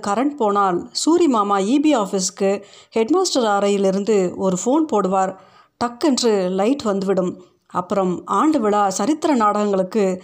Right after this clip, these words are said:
சீன் செட்டிங்ஸ் போடுகிற பெரிய திரு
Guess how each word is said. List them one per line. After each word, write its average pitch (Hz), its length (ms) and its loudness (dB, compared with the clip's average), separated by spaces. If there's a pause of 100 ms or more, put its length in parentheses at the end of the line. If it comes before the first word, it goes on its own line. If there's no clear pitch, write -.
(300)
சீன் 359 400 2
செட்டிங்ஸ் 220 400 -2
போடுகிற 202 380 0
பெரிய 262 320 2
திரு 208 320 2